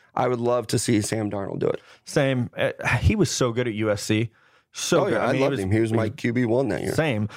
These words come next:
Speaker 2: Um, but I, I think he, he definitely needs to step up this year.
Speaker 1: Yeah.
Speaker 2: I, I'd like, I want a healthy Denzel Ward. That's my wish as well, 'cause I, I love watching him play. L-, two more questions. Kevin Molina,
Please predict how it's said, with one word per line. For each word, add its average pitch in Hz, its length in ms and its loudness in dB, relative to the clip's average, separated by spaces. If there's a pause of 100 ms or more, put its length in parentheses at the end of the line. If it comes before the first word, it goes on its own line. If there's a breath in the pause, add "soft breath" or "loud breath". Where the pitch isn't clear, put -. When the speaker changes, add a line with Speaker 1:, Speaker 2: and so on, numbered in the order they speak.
(180 loud breath)
Speaker 2:
Um, 110 440 -2
but 123 400 -2
I, 117 220 -2
I 135 60 -2
think 131 160 -4
he, 113 340 0 (180)
he 117 320 2
definitely 104 420 -2
needs 101 280 -6
to 113 120 -6
step - 260 -2
up - 140 -4
this - 220 -2
year. - 220 -2 (100)
Speaker 1:
Yeah. - 200 -2 (120)
Speaker 2:
I, 143 80 0
I'd 160 80 -4
like, 175 200 0
I - 20 -2
want 156 160 -2
a 131 60 -2
healthy 120 360 -2
Denzel 101 380 0
Ward. - 300 -2 (120)
That's - 240 -6
my 104 160 0
wish - 280 -2
as - 120 -6
well, 90 240 -2 (280 loud breath)
'cause 120 100 0 (180)
I, 120 120 0
I - 20 0
love 104 340 -4
watching 98 300 -6
him 98 160 -2
play. 80 200 2 (500 loud breath)
L-, 135 460 2
two 262 160 2
more 262 160 2
questions. 156 380 0
Kevin 220 280 0
Molina, 160 380 0